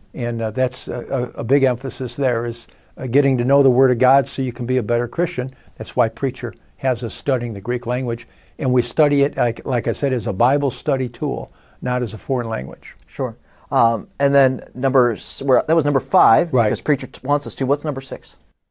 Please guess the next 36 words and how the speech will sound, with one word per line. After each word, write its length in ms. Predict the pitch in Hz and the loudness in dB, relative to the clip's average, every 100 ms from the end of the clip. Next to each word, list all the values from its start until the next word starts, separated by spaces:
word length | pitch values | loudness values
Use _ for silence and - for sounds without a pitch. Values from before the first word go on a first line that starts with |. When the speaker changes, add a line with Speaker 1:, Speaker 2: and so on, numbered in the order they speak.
| _ | _
Speaker 1:
Number 260 | 156 196 156 | 2 6 4
six 380 | - 190 190 - | 4 2 2 0
is 140 | 120 | -2
doctrinal 540 | 147 160 165 - 170 165 | 2 2 2 0 0 0
purity. 580 | - 139 127 107 117 _ _ _ _ _ _ - | -2 0 0 -2 -8 _ _ _ _ _ _ -6
Uh, 240 | 117 113 | -2 -2
the 360 | 110 120 127 - - | -2 -2 -2 -4 -12
Baptist 640 | 143 139 160 165 156 - - | -4 2 2 2 0 -2 -8
scholars 760 | - - 151 151 135 110 - | -10 0 4 4 4 0 -4
who 100 | 135 | -2
wrote 300 | 120 143 151 | 2 2 0
the 80 | 131 | -4
books 540 | 107 147 - - - - _ - | 0 0 0 -10 -18 -20 _ -8
on 320 | 113 117 113 - - 135 | -6 -6 -10 -18 -4 2
all 160 | 131 | 4
the 120 | 135 | 4
different 360 | 123 139 139 139 | 2 0 -2 0
Greek 220 | 131 139 | 2 2
lexicons 800 | 131 139 - 127 139 135 135 123 | 4 2 0 -4 0 0 0 -4
and 160 | 120 107 | -4 -2
Greek 180 | 131 | 0
dictionaries, 720 | 139 135 - 131 123 127 131 - _ _ - | 0 -2 -4 -4 0 -2 -4 -10 _ _ -6
uh, 340 | 120 113 110 107 | -2 0 -2 0
those 280 | 143 160 | 2 2
scholars 680 | - 151 151 156 131 113 - - | 2 4 4 4 2 -4 -10 -4
just 200 | 139 - | -4 0
happened 340 | 160 156 147 | 0 0 -2
to 60 | 120 | -2
be 140 | 123 | -2
Baptist. 640 | 117 131 143 - - - - _ _ _ | 0 0 0 -6 -18 -18 -20 _ _ _
Speaker 2:
Hmm. 80 | 139 | -8
Speaker 1:
No, 260 | 127 127 135 | 0 4 6
they 140 | 143 | 6
were 140 | 160 151 | 6 4
Baptist 520 | 151 156 - 143 - | 4 4 2 -6 0
by 340 | 127 127 120 | 2 2 0